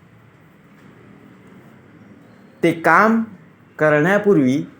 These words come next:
आपण त्या कामांचं संपूर्णपणे संकल्प केला पाहिजे, नियोजन करता आलं पाहिजे. जर समजा आपण नियोजनच केला नाही, संकल्प केला नाही,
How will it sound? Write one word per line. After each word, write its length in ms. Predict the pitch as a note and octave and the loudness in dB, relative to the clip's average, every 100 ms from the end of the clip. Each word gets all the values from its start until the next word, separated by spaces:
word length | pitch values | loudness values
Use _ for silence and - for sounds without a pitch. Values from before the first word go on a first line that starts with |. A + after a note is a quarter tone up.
| - _ _ - - - _ - - - G#2+ | -20 _ _ -20 -20 -20 _ -20 -20 -12 -6
आपण 340 | B2 D#3+ D#3 | -2 0 0
त्या 140 | D#3 | 0
कामांचं 680 | D3 C3+ B2 C3+ D#3 D3 D3+ | -2 0 0 0 -2 -4 -8
संपूर्णपणे 760 | D3+ - A#2+ A#2+ C3+ C#3+ C#3+ C#3+ | -8 -6 -8 -6 -6 -4 -4 -4
संकल्प 600 | C3+ - B2 A#2 D3+ D#3 | -6 -8 -8 -2 -2 0
केला 320 | D#3+ C3 A2+ | -4 -2 -2
पाहिजे, 380 | G#2 F2+ F2+ G#2 C3 _ _ _ _ _ _ - | -4 -6 -10 -14 -20 _ _ _ _ _ _ -2
नियोजन 640 | C3+ F3 G3+ A#3 B3+ B3+ | 0 4 6 6 4 2
करता 500 | A3+ - F#3+ D#3+ D#3+ | 0 -4 -2 0 2
आलं 220 | C#3+ A#2+ | 2 2
पाहिजे. 560 | A#2+ A2 G#2 A#2 C#3+ _ _ _ _ _ _ _ _ _ _ _ _ _ _ _ _ _ _ _ B2 | 0 -2 -4 -8 -14 _ _ _ _ _ _ _ _ _ _ _ _ _ _ _ _ _ _ _ -8
जर 320 | A2+ A#3+ C4 | 2 4 4
समजा 400 | B3+ A#3+ A#3+ A#3+ | 2 2 2 2
आपण 220 | A#3 A3+ | 2 2
नियोजनच 680 | F#3+ E3 G3+ G#3 A3+ A3+ A3+ | 2 4 4 4 2 0 -2
केला 260 | F3 C#3 | -2 0
नाही, 380 | A#2 A2 G2+ C3+ - - _ _ _ - - | -2 -6 -8 -16 -16 -20 _ _ _ -20 -6
संकल्प 500 | G3+ F#3 B3+ C4 B3+ | -2 0 0 0 0
केला 360 | A#3 G#3 D#3+ C#3+ | -2 0 0 0
नाही, 340 | C3 A#2 B2 | -2 -6 -10